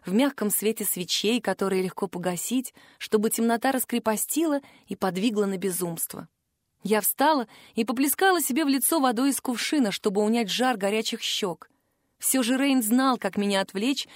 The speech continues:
предлагая распаковать покупки. Даже мысли об Илае ушли на второй план. Да я по-настоящему за него и не волновалась,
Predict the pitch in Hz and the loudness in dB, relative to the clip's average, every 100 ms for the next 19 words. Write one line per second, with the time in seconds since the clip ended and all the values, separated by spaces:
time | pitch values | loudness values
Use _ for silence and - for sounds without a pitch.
0 | - - - 202 202 202 233 233 220 214 | -20 -20 -4 0 2 2 2 2 0 -2
1 | 220 220 220 - 247 - 202 - - 165 | 0 2 2 0 -4 -4 -8 -8 -12 -14
2 | _ _ _ _ - 220 262 277 311 311 | _ _ _ _ 0 2 4 4 4 2
3 | 254 233 - 285 294 277 202 185 196 - | 2 0 0 0 2 4 2 0 -2 -2
4 | 202 180 208 220 202 208 220 165 156 _ | -2 0 0 0 0 0 0 -2 -8 _
5 | _ _ _ _ - 202 226 247 226 226 | _ _ _ _ -4 0 2 2 0 0
6 | 240 254 277 - 202 190 220 214 240 233 | 0 0 0 -2 -2 0 0 2 0 0
7 | 233 240 262 269 226 175 | 0 0 2 2 2 0